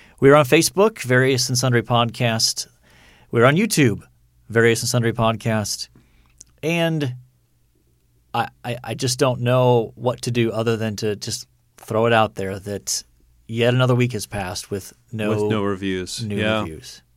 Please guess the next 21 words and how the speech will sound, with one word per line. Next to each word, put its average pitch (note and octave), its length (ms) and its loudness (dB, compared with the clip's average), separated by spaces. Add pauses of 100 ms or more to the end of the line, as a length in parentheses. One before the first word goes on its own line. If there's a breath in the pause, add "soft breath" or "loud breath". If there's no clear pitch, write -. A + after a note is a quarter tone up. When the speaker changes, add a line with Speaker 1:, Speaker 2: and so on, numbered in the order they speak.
Speaker 2:
Yeah. A2 260 -4 (580)
Speaker 1:
But G#2+ 100 -2
if G2+ 100 -8
you'd C3 80 -6
like F3 140 -4
to F#3 60 -10
do F#3+ 120 0
us G3 100 -4
a F3+ 60 -8
solid, F#3+ 320 0
you C#3 80 -6
could D3 80 -6
leave D3+ 160 -4
us D3 120 -8
a D3 60 -6
five-star C#3+ 500 0
rating B2+ 300 0
and A2+ 100 -6
a A2 120 -2
glowing A2 420 -2
review. - 340 -12